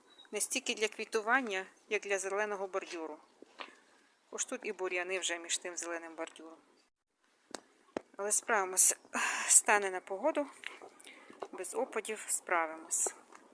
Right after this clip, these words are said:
Отож, аскот вже починає проявляти свій колір. Хоча на камері він більше такий, як фуксієвий, а насправді він бордовий.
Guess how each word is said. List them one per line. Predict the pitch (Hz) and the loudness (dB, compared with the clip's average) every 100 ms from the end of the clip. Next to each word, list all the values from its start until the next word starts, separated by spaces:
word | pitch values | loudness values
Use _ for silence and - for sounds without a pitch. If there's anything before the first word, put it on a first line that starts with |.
| - - - - - - | -18 -16 -16 -20 -20 -20
Отож, | - - 269 - | -12 -6 -2 4
аскот | 311 - - 196 - - - - _ _ - - - - | 6 6 2 -2 -2 -8 -10 -18 _ _ -18 -18 -20 -4
вже | 214 | -2
починає | 208 202 - 202 202 | -2 -4 -4 -2 -2
проявляти | 202 196 196 196 196 190 208 | -2 -2 0 0 -2 0 2
свій | - 202 202 | 2 2 -12
колір. | - 196 196 233 339 - - _ _ - - - - - - _ | -14 -12 -8 -6 -8 -12 -20 _ _ -20 -20 -20 -20 -20 -20 _
Хоча | - 190 - 247 | -18 -8 -2 0
на | 226 | 0
камері | 220 247 240 233 233 226 | 0 4 4 2 -4 -6
він | 220 214 | -8 -10
більше | 202 233 - | -8 -4 -2
такий, | 226 214 220 | -4 -6 -4
як | 220 | -4
фуксієвий, | - 277 285 - 208 190 180 180 - - - _ _ _ - - - - | -4 -8 -2 0 0 -4 -8 -10 -18 -20 -20 _ _ _ -12 -12 -20 -12
а | 190 | -12
насправді | 196 196 - - 233 240 220 208 208 | -10 -6 -6 -4 -2 -2 -4 -12 -12
він | 233 220 - | -14 -14 -20
бордовий. | 196 190 196 185 185 170 165 | -14 -10 -10 -6 -4 -4 -6